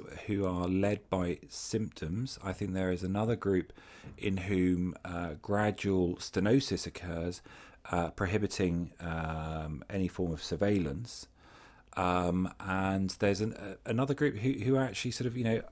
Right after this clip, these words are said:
either develop cancer or are extremely anxious of the prospects of developing cancer, who will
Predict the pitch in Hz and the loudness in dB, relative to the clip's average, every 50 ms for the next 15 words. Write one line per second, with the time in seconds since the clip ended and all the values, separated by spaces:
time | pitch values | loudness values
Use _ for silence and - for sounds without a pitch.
0 | - - - - 120 110 117 101 - 95 110 131 170 143 - - - 95 92 87 | -16 -10 -4 -2 0 0 0 0 0 2 4 4 4 2 0 -2 -2 -2 0 0
1 | 87 - - 92 - 90 104 104 101 101 98 101 101 95 - - - 110 98 92 | -2 -2 -2 -2 -2 0 0 2 2 2 2 0 0 -2 -4 -4 -2 -2 0 0
2 | 90 90 92 95 104 110 85 - - 90 80 - 85 80 82 - - 90 82 - | 0 0 0 0 -2 -2 -4 -4 -4 -4 -4 -4 -6 -6 -6 -6 -6 -8 -8 -6
3 | - - - - - 78 - 82 - 80 80 71 - - 76 87 - 85 80 80 | -8 -8 -8 -8 -10 -12 -10 -8 -6 -6 -6 -8 -8 -10 -12 -10 -8 -8 -8 -6
4 | - - 78 82 90 90 92 90 - | -6 -6 -4 -2 -2 0 0 -2 -2